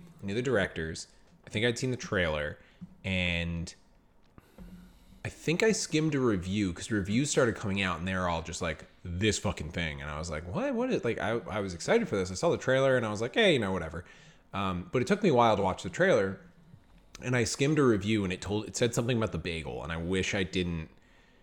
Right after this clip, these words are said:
know about that. It just said, it said, like, there's, like, a joke about the, an everything bagel. Well, does it have everything on it? And it's like, "This movie answers that question." And I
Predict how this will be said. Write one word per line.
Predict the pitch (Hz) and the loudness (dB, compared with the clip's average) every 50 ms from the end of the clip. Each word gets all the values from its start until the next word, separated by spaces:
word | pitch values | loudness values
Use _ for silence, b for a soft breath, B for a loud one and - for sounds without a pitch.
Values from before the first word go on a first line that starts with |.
| B B - - | B B -16 -10
know | 82 80 85 90 87 87 87 | -6 -4 -2 0 0 0 0
about | 80 82 80 80 - | 0 -2 -2 -2 -2
that. | 78 69 80 | -4 -2 -2
It | 107 104 | -2 0
just | - 123 - | 0 2 4
said, | - 139 127 - - | 6 6 6 6 4
it | 120 123 - | 0 0 2
said, | 139 131 123 143 | 2 2 2 2
like, | 135 117 - - | 2 2 2 2
there's, | 117 110 104 95 | 2 2 2 2
like, | 104 90 87 - - - - | 0 -2 -4 -4 -10 -10 -6
a | 95 101 | -6 -2
joke | 98 - 170 202 180 - | 2 4 4 4 4 2
about | 101 107 104 104 - | 2 2 2 2 0
the, | 87 98 | 0 0
an | 107 87 110 117 131 | 0 0 2 2 2
everything | 156 165 143 139 110 - 98 95 90 | 2 2 2 0 -2 -2 -2 -4 -4
bagel. | 78 85 82 80 73 71 71 | -2 -2 -4 -4 -4 -6 -6
Well, | 76 80 | -6 -4
does | - 92 87 80 | -2 -2 -2 -2
it | 78 | -2
have | - 90 - | -4 -2 -2
everything | 78 85 87 107 104 139 156 | -2 -2 -2 -2 -2 0 2
on | 180 196 202 208 | 2 4 4 4
it? | 226 202 | 2 0
And | 110 113 | -2 -2
it's | 107 117 | -2 -2
like, | 117 113 - | -2 0 2
"This | 190 220 - - | 0 0 0 0
movie | 104 101 104 131 135 | -4 -4 -2 -2 0
answers | 139 147 - - 165 160 | 0 -2 -2 -2 0 2
that | 170 165 165 - | 2 2 2 2
question." | 190 160 151 - - 101 82 85 | 2 0 0 0 -4 -4 -4 -4
And | 80 82 | -4 -4
I | 85 | -4